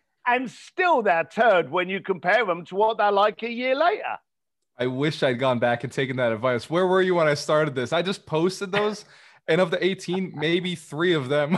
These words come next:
Speaker 2: <laughs> if I'm lucky, <laughs> are good.
Speaker 1: Yeah, but it's, it's the way of all of us, isn't it? See, the downside today, people, it's the perception of failure.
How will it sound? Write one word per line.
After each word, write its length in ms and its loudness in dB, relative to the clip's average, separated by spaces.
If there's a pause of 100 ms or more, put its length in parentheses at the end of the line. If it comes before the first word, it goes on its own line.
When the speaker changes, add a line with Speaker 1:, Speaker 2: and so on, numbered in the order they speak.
Speaker 2:
<laughs> 60 -8
if 480 0
I'm 180 0
lucky, 440 0 (140)
<laughs> 120 -10
are 180 -4 (120)
good. 320 -4 (520)
Speaker 1:
Yeah, 280 6 (260)
but 140 4
it's, 200 0
it's 180 -2
the 60 -2
way 300 4
of 120 4
all 200 4
of 80 -6
us, 160 -6
isn't 200 -8
it? 160 -8 (160)
See, 180 -4
the 100 -2
downside 720 -2
today, 580 -6 (320)
people, 460 -2
it's 240 -4
the 80 -4
perception 720 -6
of 100 -2
failure. 500 -2